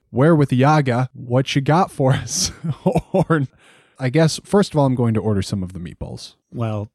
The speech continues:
Speaker 2: yeah, okay, that's fair. Um, she did say, "Follow the comet's tail." D-, is, is it that we're supposed to follow who works here, or is it follow it to here? Oh, God, we should just go up and get some meatballs.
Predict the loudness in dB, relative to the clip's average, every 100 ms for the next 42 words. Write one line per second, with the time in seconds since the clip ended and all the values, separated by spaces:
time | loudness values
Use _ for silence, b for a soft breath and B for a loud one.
0 | _ -6 -4 -6 -8 -8 -8 -8 -10 -10
1 | -10 -12 _ -4 -2 -4 -4 -4 -4 -2
2 | -2 -2 -2 -2 -4 _ _ -2 2 2
3 | 2 0 -2 -8 _ -10 -8 -8 _ -14
4 | -4 -2 -2 -4 -6 -12 -12 _ -18 -6
5 | -4 -2 -2 -2 -2 -4 -6 -6 -4 -6
6 | -8 -10 -8 -8 -10 _ -8 -8 -8 -6
7 | -6 -6 -10 -4 0 2 4 2 2 0
8 | 0 -2 -2 0 0 2 2 2 -2 -8
9 | -2 2 2 2 -2 -4 0 0 0 -2
10 | -4 -2 -2 0 -2 -2 -6 -4 -2 -2
11 | -2 -4 -2 -2 -2 -4 -8 -6 -6 -8
12 | -8 -14 -14 -16